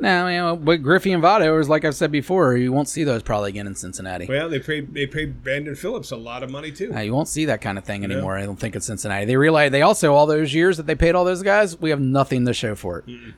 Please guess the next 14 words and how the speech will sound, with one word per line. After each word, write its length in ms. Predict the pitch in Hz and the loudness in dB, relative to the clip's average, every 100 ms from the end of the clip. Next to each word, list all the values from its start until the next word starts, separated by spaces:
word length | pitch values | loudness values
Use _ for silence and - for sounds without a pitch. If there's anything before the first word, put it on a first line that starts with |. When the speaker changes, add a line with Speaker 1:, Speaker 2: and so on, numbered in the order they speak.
| - | -2
Speaker 1:
Nothing. 440 | 120 131 - 95 | 2 2 2 0
Not 200 | 110 143 | 2 2
even 160 | 160 139 | 4 2
a 40 | |
playoff 380 | 101 160 151 139 | 0 0 0 -4
series 420 | - 127 110 101 | -4 -6 -6 -8
win. 280 | 95 90 82 | -8 -10 -10
Speaker 2:
Nope. 220 | 117 123 131 - - | -10 -10 -12 -12 -2
Speaker 1:
You 140 | 139 | 2
know, 100 | 135 | 2
so 260 | 131 156 139 | 4 4 4
it's, 380 | 143 - - - | 2 0 -8 -4
it, 380 | 139 131 147 131 | -4 -4 -8 0
cool. 320 | 190 156 | 4 4